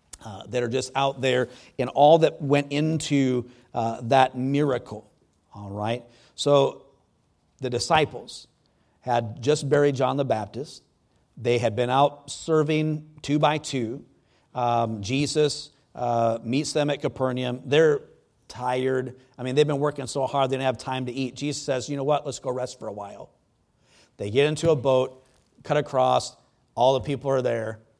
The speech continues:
And, uh, and if it's like, and, and, and you can see, you can see their attitude, um, throughout this passage of Scripture. And we know that for a while meant not very <laughs> long, uh, as, uh,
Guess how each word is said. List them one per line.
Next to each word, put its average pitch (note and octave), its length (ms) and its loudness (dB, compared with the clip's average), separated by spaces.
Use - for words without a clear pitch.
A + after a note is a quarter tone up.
And, C3 340 -4
uh, B2 280 2
and C#3+ 160 0
if C#3 120 -4
it's D3 180 0
like, D3 300 2
and, D#3+ 180 -6
and, F3 240 -2
and F#3 120 0
you A3+ 100 0
can F#3 180 0
see, - 240 -6
you A3+ 100 0
can F3+ 220 -4
see A3+ 240 -4
their C#3 140 2
attitude, C3+ 500 -2
um, A#2+ 400 -4
throughout C#3 460 0
this C3 160 -2
passage B2 360 -4
of A2+ 80 -8
Scripture. A#2+ 460 -6
And A2+ 80 -4
we C3 80 -4
know D3 220 6
that C#3 200 0
for C#3 100 0
a A#2+ 40 2
while B2+ 300 2
meant A#2 240 -8
not A#2+ 220 -4
very A#2+ 180 0
<laughs> A2+ 180 -6
long, A2 340 -10
uh, A2+ 540 0
as, A#2 380 -2
uh, A#2 260 -2